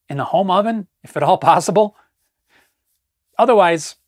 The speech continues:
I could probably just throw these in a toaster oven or something and not worry about it, but I'm gonna at least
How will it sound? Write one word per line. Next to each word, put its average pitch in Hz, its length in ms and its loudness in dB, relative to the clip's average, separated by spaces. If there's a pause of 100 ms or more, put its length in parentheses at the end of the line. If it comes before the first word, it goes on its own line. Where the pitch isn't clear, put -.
I 180 80 0
could 165 200 -6
probably 185 280 0
just 143 240 -8
throw 160 160 -2
these 156 180 -2
in 151 80 -6
a 123 80 -10
toaster 156 460 -4
oven 160 180 -4
or 160 80 -2
something 165 400 -4
and 113 220 -14
not 151 180 -8
worry 151 240 -2
about 175 240 2
it, 202 100 -2
but - 140 -20 (380)
I'm 262 80 -2
gonna 277 100 0
at 196 80 -2
least 208 320 -4